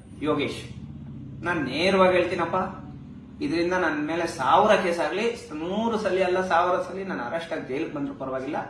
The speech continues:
ನಾನು ಪ್ರಾಣ ಹೋದ್ರೂ ಪರವಾಗಿಲ್ಲ, ಯಾವ ಯೋಗೇಶ್ಗೂ ನಾನು ಕೇರ್ ಮಾಡೋಂಥ ವ್ಯಕ್ತಿ ಅಲ್ಲ. ಆ ಒಂದು ಮಾತು ಹೇಳಿದ ತಕ್ಷಣ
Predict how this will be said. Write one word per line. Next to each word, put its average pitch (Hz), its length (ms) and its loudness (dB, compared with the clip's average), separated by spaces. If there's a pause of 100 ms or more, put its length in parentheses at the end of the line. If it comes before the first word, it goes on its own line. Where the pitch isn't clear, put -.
(760)
ನಾನು 131 520 -8 (120)
ಪ್ರಾಣ 185 260 6
ಹೋದ್ರೂ 214 340 6
ಪರವಾಗಿಲ್ಲ, 156 360 4 (720)
ಯಾವ 151 320 6
ಯೋಗೇಶ್ಗೂ 160 540 0
ನಾನು 147 300 -4
ಕೇರ್ 170 220 0
ಮಾಡೋಂಥ - 320 -2
ವ್ಯಕ್ತಿ - 320 -6
ಅಲ್ಲ. 113 200 -4 (2500)
ಆ 139 380 0
ಒಂದು 147 260 -4
ಮಾತು 180 420 0
ಹೇಳಿದ 160 340 0
ತಕ್ಷಣ - 280 -6